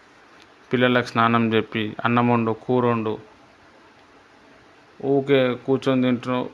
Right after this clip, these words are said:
ఎక్కడి నుంచైనా డబ్బులు తీసుకురా. ఇవన్నీ కూడా మనకు కనిపిస్తుంది.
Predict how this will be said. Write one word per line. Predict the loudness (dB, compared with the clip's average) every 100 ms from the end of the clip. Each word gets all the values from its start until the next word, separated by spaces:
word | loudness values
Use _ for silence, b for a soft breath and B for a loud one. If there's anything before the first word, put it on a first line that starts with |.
| -10 -6
ఎక్కడి | -2 -2
నుంచైనా | -2 -2
డబ్బులు | 0 0 0 -2
తీసుకురా. | -4 -4 0 0 -2 -10 -20 -20 -20 _ _ b b b b b _ -4
ఇవన్నీ | 0 2 2 -2
కూడా | 0 2 0 0 -6 -20 -16 -4
మనకు | -2 0
కనిపిస్తుంది. | 0 -2 -4 -14 -18 -18 -18